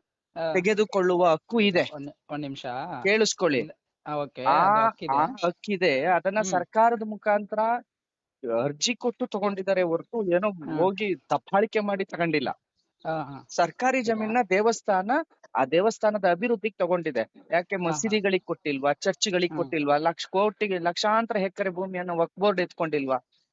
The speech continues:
Speaker 2: ಹಂಗೆ ನಮ್ಮ ದೇವಸ್ಥಾನವು ಕೂಡ, ಧರ್ಮಸ್ಥಳ ದೇವಸ್ಥಾನವು ಕೂಡ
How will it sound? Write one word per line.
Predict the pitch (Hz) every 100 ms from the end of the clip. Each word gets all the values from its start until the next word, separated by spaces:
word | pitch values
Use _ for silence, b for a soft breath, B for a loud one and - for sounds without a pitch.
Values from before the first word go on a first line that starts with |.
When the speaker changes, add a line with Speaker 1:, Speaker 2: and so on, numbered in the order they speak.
| _ _ 135
Speaker 2:
ಹಂಗೆ | 185 190 143 127 208 202
ನಮ್ಮ | 170 220 233
ದೇವಸ್ಥಾನವು | 196 202 196 - 185 180 170
ಕೂಡ, | 170 143
ಧರ್ಮಸ್ಥಳ | 123 147 185 196 196 185
ದೇವಸ್ಥಾನವು | 175 170 - 165 160 160
ಕೂಡ | -